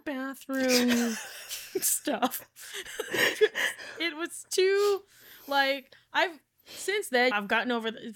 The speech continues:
Speaker 1: the fear that, like, I've learned from, like, horror movies that, like, bad things happen to you when you're in the bathroom looking at yourself in the mirror.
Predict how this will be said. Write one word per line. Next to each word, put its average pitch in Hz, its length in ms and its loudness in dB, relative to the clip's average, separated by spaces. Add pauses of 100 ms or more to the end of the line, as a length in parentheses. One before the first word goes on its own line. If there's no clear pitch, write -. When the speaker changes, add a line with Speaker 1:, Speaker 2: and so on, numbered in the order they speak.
Speaker 1:
the 214 140 -2
fear 226 500 0
that, 196 280 0 (200)
like, 214 480 0
I've 214 240 0
learned 220 480 0
from, 208 260 0
like, 190 180 -2
horror 202 240 0
movies 208 260 -2
that, 185 180 0
like, 185 200 -4
bad 190 260 -8
things 285 200 -2
happen 302 340 2
to 240 100 -4
you 240 180 -2
when 214 180 -2
you're 190 120 0
in 185 160 -4
the 233 80 2
bathroom 247 460 4
looking 196 280 0
at 202 80 -2
yourself 254 320 -4
in 262 60 0
the 277 80 0
mirror. 254 340 2